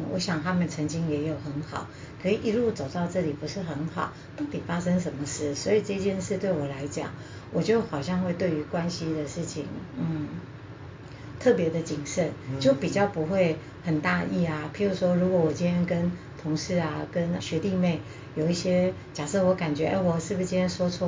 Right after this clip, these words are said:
Speaker 1: 话了？我会，我会去跟他讨论一下，因为我不太想让这样的，如果我感觉，哎，也许对方不舒服，我可能会早一点去做这个澄清啊或修复，就是会觉得关系不要视为理所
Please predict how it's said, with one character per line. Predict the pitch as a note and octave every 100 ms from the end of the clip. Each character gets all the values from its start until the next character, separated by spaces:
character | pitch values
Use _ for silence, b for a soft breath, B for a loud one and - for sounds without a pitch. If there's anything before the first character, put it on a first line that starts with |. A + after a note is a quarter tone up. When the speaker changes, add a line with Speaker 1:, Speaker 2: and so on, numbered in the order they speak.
| D#3
Speaker 1:
话 | E3 D3+ D#3
了？ | E3 -
我 | E3
会， | F3+ G#3 G3 B B B
我 | D#3+
会 | F3
去 | G3+ G#3
跟 | G3
他 | G3 F#3+ F#3+
讨 | D#3+ C#3+
论 | E3+ E3 D3+
一 |
下， | C#3+ D#3+ D3+ B B
因 | C#4+
为 |
我 | C4+ -
不 | F3+
太 | G3+
想 | F#3 D#3+ D3
让 | F3 F#3+ F3+
这 |
样 | F#3+ F3
的， | D#3 D3+ D3 B B
如 | F3 G#3
果 | G#3
我 | D#3+ E3
感 | F#3 D3+
觉， | D3+ D3+ D#3 D3+
哎， | F#3+ F3+
也 | F#3
许 | - D3 D3
对 | F3+
方 | F3 D#3+ D#3+
不 | D#3+
舒 | - D#3
服， | - D#3+ - B B
我 | G3
可 | G3+ E3+
能 | D3
会 | D#3+
早 | E3+ D3 C#3+
一 | D#3+
点 | E3 - - B -
去 | - E3+ D#3+
做 | - F3+ D#3+
这 | F3
个 | D#3+ D3
澄 | - C#3+
清 | D3 E3+ D#3
啊 | D3 C#3+
或 | D#3+ D3
修 | D#3+ D3+
复， | - - - B B
就 | C4+
是 | C4
会 | B3+ B3
觉 | D#3+
得 | E3 D#3+
关 | D#3+ F#3 F3+
系 | - F#3
不 | F3
要 | D#3 E3
视 | E3+ F3+ D3+
为 | C#3+
理 | C#3+ D3
所 | C#3+